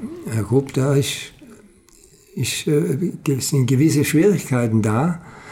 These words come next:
Wir können nur auf der Nordschleife des Nürburgrings fahren.“ „Ja, wieso? Ich hab geglau-, geglaubt, Sie fahren in ganz Europa.“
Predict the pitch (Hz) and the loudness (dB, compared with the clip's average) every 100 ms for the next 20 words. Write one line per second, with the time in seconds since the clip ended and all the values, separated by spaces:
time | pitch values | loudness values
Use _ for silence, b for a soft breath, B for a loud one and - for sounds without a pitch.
0 | B - 120 123 156 175 175 B B - | B 0 6 6 6 4 -2 B B 2
1 | 143 160 156 147 - 123 131 190 202 196 | 4 6 4 2 0 4 6 6 4 0
2 | - - 135 127 - 139 117 127 147 - | -14 -4 0 0 0 -2 2 2 2 0
3 | 143 131 120 110 107 - 120 123 123 117 | 0 2 0 0 -2 0 2 2 2 2
4 | 107 98 - - 80 87 78 - - - | 0 0 -4 -6 -6 -6 -10 -16 -20 -20
5 | _ _ _ - B B B B B B | _ _ _ -20 B B B B B B
6 | B 113 107 92 147 156 131 95 107 120 | B -2 -2 2 4 6 6 2 -2 -2
7 | - 113 120 131 123 131 127 127 117 - | -2 0 0 0 -2 -4 0 0 0 -2
8 | 117 120 117 104 107 110 117 113 143 104 | -2 0 2 2 2 2 2 4 4 4
9 | 95 80 | -2 -6